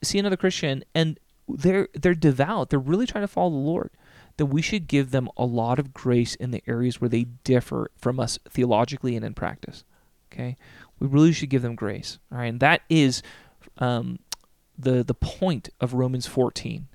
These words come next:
okay? And that's the point of First Corinthians twelve, all right? If they're gifted differently than us, and there's lots of cases where this can come up, right? Like, I always, you know, I, when I pastor, I always tell, you know, my people, "I suck at evangelism," <laughs> all right? <laughs> Okay?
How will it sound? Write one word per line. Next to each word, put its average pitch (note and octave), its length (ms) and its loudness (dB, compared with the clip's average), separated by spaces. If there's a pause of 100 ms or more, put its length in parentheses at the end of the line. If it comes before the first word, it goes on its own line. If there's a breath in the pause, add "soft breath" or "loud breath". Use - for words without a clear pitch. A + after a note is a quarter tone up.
(120)
okay? - 180 -4
And C3+ 100 -2
that's E3+ 120 -2
the G#3 80 2
point G3+ 240 -2
of - 60 -10
First - 180 -2
Corinthians G#3+ 360 -4
twelve, - 440 -2
all - 480 -20
right? D#3+ 80 2
If F3 80 2
they're F3+ 100 4
gifted G3 460 0
differently G#3 300 0
than F#3+ 100 2
us, F#3+ 160 0
and C#3+ 140 -4 (260 loud breath)
there's F3 160 2
lots G3 180 6
of - 60 -6
cases G#3 260 -2
where F#3+ 80 0
this F#3 140 -4
can E3+ 160 -8
come E3+ 200 -2
up, D#3+ 160 0
right? D3 200 2
Like, D3+ 260 0 (880)
I D3+ 140 6
always, F#3+ 320 4
you C#3 100 0
know, B2 140 0 (180)
I, C3+ 140 4
when D3 260 2
I F3+ 60 4
pastor, F3+ 400 2
I B2 60 6
always D3+ 140 4
tell, C3 380 2 (560 loud breath)
you A#2+ 80 -4
know, B2 140 -2
my A#2+ 120 0
people, A#2+ 320 2
"I C3 140 4
suck - 600 2 (400 soft breath)
at C3 140 4
evangelism," A2 680 -2 (100)
<laughs> - 80 -20
all A#2+ 80 -4
right? D#3+ 400 4 (260)
<laughs> - 300 -2 (260)
Okay? - 260 2